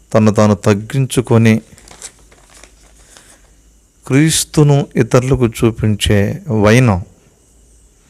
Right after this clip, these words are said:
చాలా అమోఘం, చాలా గొప్పది. తన తోటి సేవకులని వారిలో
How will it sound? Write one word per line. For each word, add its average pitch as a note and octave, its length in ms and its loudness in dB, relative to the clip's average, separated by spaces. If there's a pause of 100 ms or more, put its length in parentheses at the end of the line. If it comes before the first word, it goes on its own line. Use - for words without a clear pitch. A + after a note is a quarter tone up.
(1040)
చాలా A2 560 2 (240)
అమోఘం, G#2 580 2 (300)
చాలా G2+ 220 2
గొప్పది. F#2+ 580 -2 (920)
తన A2 120 2 (140)
తోటి D#3 320 4 (160)
సేవకులని A2+ 720 2 (1200)
వారిలో C#3 440 4